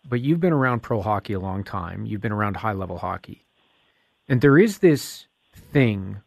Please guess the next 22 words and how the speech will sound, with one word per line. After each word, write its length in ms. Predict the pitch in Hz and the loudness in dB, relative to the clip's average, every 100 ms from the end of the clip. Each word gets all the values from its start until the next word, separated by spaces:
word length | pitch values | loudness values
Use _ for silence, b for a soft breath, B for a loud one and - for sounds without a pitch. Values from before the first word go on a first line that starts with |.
| _ | _
where 600 | 143 113 107 104 101 95 _ _ _ _ _ _ 143 | -6 -2 0 0 -2 -6 _ _ _ _ _ _ -8
boys 440 | 113 123 180 160 | 2 4 4 4
will 120 | 160 | -2
be 120 | 131 | -2
boys, 680 | 104 98 98 95 95 - - _ _ _ _ | -2 -2 -4 -6 -8 -14 -20 _ _ _ _
you 120 | - 101 | -8 -6
know, 300 | 92 90 95 | -4 -6 -6
this 200 | 104 113 | -6 -2
attitude. 640 | 107 104 - 98 92 - _ _ _ _ _ _ _ - | -2 -2 -6 -8 -8 -14 _ _ _ _ _ _ _ -6
Um, 320 | 101 104 123 | -4 -2 2
many 260 | 139 196 | 4 6
of 80 | 185 | 6
them 340 | 151 143 131 - | 6 4 2 0
are 280 | 120 110 107 | 0 2 2
soon 400 | - - 151 160 | -2 0 2 2
to 100 | 143 | 0
be 140 | 131 107 | -2 -2
millionaires 760 | 104 104 98 92 90 98 - | -2 -2 -2 -4 -8 -10 -8
in 120 | 107 | -6
this 160 | 95 - | -6 -8
junior 360 | - 107 107 | -6 -4 -4
case. 640 | 95 101 90 95 - - | -6 -10 -12 -12 -18 -20